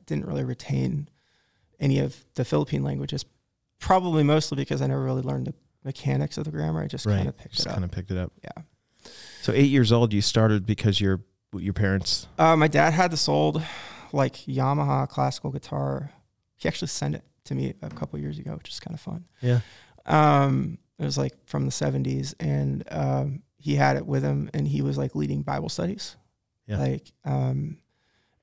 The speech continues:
Speaker 1: and, uh, he's like, "Hey, why don't you come along and play some songs?" And so I learned a few chords.
Speaker 2: Mm-hmm. Which is all you really need
Speaker 1: Which
Speaker 2: for
Speaker 1: is all you
Speaker 2: most
Speaker 1: really
Speaker 2: Christian
Speaker 1: need. I, I
Speaker 2: music.
Speaker 1: mean, like,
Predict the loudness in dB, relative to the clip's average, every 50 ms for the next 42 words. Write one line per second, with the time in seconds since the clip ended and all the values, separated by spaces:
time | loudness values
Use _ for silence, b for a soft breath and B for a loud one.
0 | _ 0 2 4 4 4 4 2 2 2 0 0 0 0 -2 -2 -4 -4 -2 -2
1 | -4 -2 -2 -4 -4 -4 -4 -2 -2 0 0 0 0 0 0 -2 -2 -4 -4 -6
2 | -10 _ _ _ _ _ _ _ _ _ _ _ -6 -6 -6 -6 -8 -8 -6 -8
3 | -8 -8 -8 -8 -8 -6 -2 -2 -2 -2 -2 -2 -4 -4 -4 -4 -4 -6 -8 -6
4 | -6 -4 -4 -4 -4 -6 -10 -14 -16 _ 0 4 6 6 4 B B B B B
5 | B B B B B B -2 2 4 6 4 4 4 2 4 6 6 8 8 8
6 | 6 6 6 4 4 4 4 4 2 2 2 0 2 2 4 6 6 6 6 6
7 | 4 4 4 4 6 6 6 6 6 6 4 4 4 6 6 6 6 4 4 4
8 | 4 2 0 0